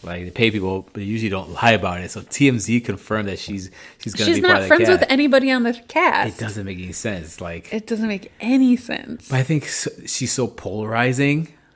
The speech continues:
Speaker 1: 'cause we can't stand her. I think a lot of the people can't stand her 'cause she's messy.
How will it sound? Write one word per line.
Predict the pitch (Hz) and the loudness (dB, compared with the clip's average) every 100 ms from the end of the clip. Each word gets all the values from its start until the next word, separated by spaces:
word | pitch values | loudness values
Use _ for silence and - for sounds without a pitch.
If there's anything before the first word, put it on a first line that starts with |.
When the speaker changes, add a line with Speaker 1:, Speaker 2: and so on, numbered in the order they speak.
| - | -10
Speaker 1:
'cause | 95 | -8
we | 85 107 | -4 0
can't | 131 123 | 2 2
stand | - 127 | 2 2
her. | 123 | 2
I | 110 | 0
think | 104 | -2
a | 92 | -6
lot | 92 107 | -6 -6
of | 110 | -6
the | |
people | 127 120 | -8 -8
can't | 135 123 | -4 -4
stand | - 127 | -2 -2
her | 123 | -4
'cause | 104 | -8
she's | - 85 | -10 -10
messy. | 85 90 - 131 135 139 | -8 -8 -4 -2 -2 -4